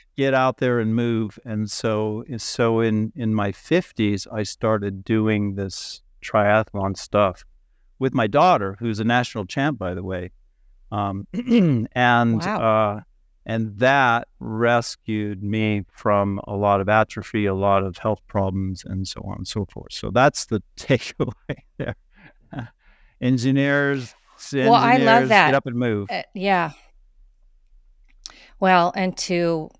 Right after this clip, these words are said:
Speaker 2: you know, put my own little story in there. When covid hit, I had been ignoring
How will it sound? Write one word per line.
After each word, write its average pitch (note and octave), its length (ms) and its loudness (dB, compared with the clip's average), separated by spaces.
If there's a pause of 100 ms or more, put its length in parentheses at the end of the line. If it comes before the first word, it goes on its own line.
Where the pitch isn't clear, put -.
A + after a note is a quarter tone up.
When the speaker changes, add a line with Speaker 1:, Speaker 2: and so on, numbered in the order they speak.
(500)
Speaker 2:
you F3+ 220 -2
know, D#3+ 340 -4 (1400)
put A3+ 200 2
my F#3 200 2
own G#3+ 220 0
little G#3+ 200 0
story E3+ 480 -4
in D#3+ 100 -6
there. E3 260 -2
When F3 360 -4
covid A3 540 0
hit, C#4+ 260 0 (420)
I G#3+ 100 6
had B3+ 140 2
been C#4 160 2
ignoring G3+ 640 -2